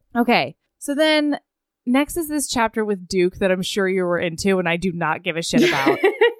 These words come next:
Speaker 2: It was fine. <laughs> I'm not, like, into Duke. I'm just more into Duke than I'm into Nate.
Speaker 1: I don't know. Duke is a locker room talker.
Speaker 2: Yeah, I mean,
Speaker 1: This is a,
Speaker 2: I,
Speaker 1: this
Speaker 2: listen.
Speaker 1: whole chapter is him being like, "Did you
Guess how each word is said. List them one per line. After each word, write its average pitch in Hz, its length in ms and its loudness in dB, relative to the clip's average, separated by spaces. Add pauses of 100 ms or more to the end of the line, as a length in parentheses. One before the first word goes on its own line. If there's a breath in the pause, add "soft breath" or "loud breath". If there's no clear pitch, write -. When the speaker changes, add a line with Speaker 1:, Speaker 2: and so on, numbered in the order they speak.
(1040 loud breath)
Speaker 2:
It 277 240 0
was 254 200 0
fine. 202 360 0 (120)
<laughs> 508 120 -4
I'm 440 760 -2
not, 539 320 4
like, - 100 -4
into 320 320 4
Duke. 208 340 2
I'm 226 140 2
just 262 160 2
more 269 380 4
into 233 340 2
Duke 196 340 0
than 202 200 2
I'm 196 140 0
into 185 720 0 (260)
Nate. 165 480 -2 (200)
Speaker 1:
I 294 100 -2
don't 320 100 -2
know. 285 320 0 (200)
Duke 311 240 -2
is 381 120 0
a 392 100 0
locker 240 460 -2
room 208 280 -2
talker. 160 680 -4 (140)
Speaker 2:
Yeah, 165 520 4
I 226 100 2
mean, 233 140 6
Speaker 1:
This 339 160 4
is 381 100 -2
a, - 40 4
Speaker 2:
I, 220 160 4
Speaker 1:
this 247 140 0
Speaker 2:
listen. 233 280 2
Speaker 1:
whole 302 240 4
chapter 226 580 0
is 175 160 -4
him 226 200 2
being 214 260 0
like, 175 320 2
"Did 180 120 -2
you 208 40 2